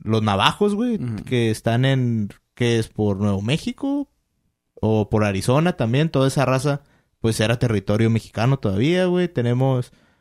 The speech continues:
Speaker 1: aquí en Baja California creo que hay como seis etnias. Eh, entonces
Speaker 2: Sí, todavía hay
Speaker 1: ten-,
Speaker 2: gente que
Speaker 1: tenemos un
Speaker 2: camina
Speaker 1: chingo.
Speaker 2: como diez kilómetros para agarrar agua, güey, y al kilómetro nueve se encuentra un Oxxo, güey.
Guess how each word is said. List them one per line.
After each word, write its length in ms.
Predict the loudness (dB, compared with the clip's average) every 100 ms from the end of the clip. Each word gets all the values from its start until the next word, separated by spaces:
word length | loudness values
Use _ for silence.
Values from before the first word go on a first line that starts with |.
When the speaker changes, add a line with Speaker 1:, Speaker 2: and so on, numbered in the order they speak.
| _ _
Speaker 1:
aquí 360 | -6 0 2 4
en 180 | 2
Baja 200 | 2 0
California 540 | -2 -2 2 2 2 2
creo 140 | 0
que 80 | 0
hay 80 | -2
como 560 | 0 0 0 -2 -6 -12 _
seis 460 | -6 -2 0 0 0
etnias. 680 | 0 0 0 0 -2 -8 _ _ _ _ _ _ _ _ _
Eh, 420 | -4 -2 -2 -2 -4
entonces 840 | -4 -4 -4 0 0 -2 -4 -10
Speaker 2:
Sí, 140 | -12 -8
todavía 160 | -4 -2
hay 20 |
Speaker 1:
ten-, 120 | 0 0
Speaker 2:
gente 60 |
que 140 | 0 0
Speaker 1:
tenemos 40 |
un 120 | 0
Speaker 2:
camina 160 | 0 -2
Speaker 1:
chingo. 100 | -2
Speaker 2:
como 400 | -4 -6 -6 -10 _
diez 260 | -8 -8 -6
kilómetros 540 | -6 -6 -4 -6 -8
para 420 | -6 -6 -4 -6
agarrar 400 | -8 -8 -6 -4 -4
agua, 200 | -4 -4
güey, 160 | -4
y 40 | -6
al 80 | -6
kilómetro 440 | -6 -4 -4 -6
nueve 380 | -6 -4 -6 -8
se 140 | -8
encuentra 280 | -8 -8 -8
un 80 | -10
Oxxo, 220 | -12 -14
güey. 80 | -18